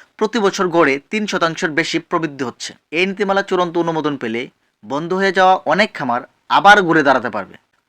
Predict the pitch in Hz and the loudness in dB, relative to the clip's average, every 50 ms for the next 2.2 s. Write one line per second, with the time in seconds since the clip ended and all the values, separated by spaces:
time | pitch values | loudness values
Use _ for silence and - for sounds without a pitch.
0 | _ - 202 185 190 226 214 175 196 185 170 165 160 147 147 143 143 - 139 131 | _ -8 -6 -2 -2 -2 -2 0 0 2 4 4 4 4 4 2 4 4 2 2
1 | 135 131 127 123 135 156 170 170 - 180 165 - - 156 - 131 127 113 110 104 | 2 -2 -2 -4 0 2 2 2 2 -2 -8 -6 -6 -6 -4 -4 -6 -8 -8 -10
2 | 101 - - - | -10 -12 -14 -16